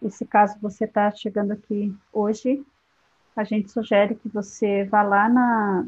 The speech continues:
na nossa playlist do Estudo Dirigido, lá no vídeo zero, onde a gente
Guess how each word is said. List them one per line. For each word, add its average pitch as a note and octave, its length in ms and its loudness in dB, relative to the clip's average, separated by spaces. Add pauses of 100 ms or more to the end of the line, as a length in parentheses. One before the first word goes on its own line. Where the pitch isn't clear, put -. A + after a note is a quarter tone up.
(160)
na G3+ 180 -4
nossa G3+ 280 -4
playlist G#3 600 -2
do G#3+ 120 -4
Estudo G3+ 360 -6
Dirigido, G3 840 -2 (540)
lá G#3 140 2
no A3+ 140 2
vídeo A#3+ 300 0
zero, F#3 580 0 (140)
onde F#3+ 340 -2
a G3+ 40 -2
gente G3+ 340 -4